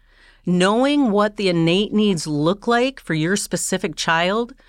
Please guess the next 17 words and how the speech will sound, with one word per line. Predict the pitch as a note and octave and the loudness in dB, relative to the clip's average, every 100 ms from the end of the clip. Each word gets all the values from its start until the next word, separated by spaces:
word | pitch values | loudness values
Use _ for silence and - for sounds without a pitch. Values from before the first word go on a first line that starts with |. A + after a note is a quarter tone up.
| - _ | -20 _
could | G#3 E3 | -4 -2
be | F#3 F3+ | 0 0
the | E3+ | -2
difference | B2+ - G#3 - F#3+ C#3+ | -4 -2 -2 0 -4 -4
between | - E3 - E3+ | -6 -6 -2 -2
saying | D#3 - F3 F3+ F#3+ | -2 -4 -2 0 0
the | E3+ | -2
right | C3+ C3 E3 - | -4 -2 -2 -2
thing | - C#4 C#4 D4+ D#4 _ _ _ _ _ _ _ _ | -4 -2 0 0 -4 _ _ _ _ _ _ _ _
and | F#3+ D#3+ | -4 -4
saying | - G#3 G3+ F#3+ | -2 0 0 0
the | D#3+ | -2
right | C#3+ E3+ G3 A3 - | -2 0 0 -2 -10
thing | - G3 F#3 F3+ F#3 F3+ - | -6 -2 0 -2 -4 -8 -14
the | D#3 D#3+ | -6 -4
wrong | D3 D3+ D3 D3 | 0 0 0 0
way. | C#3 - B2 | -2 -4 -8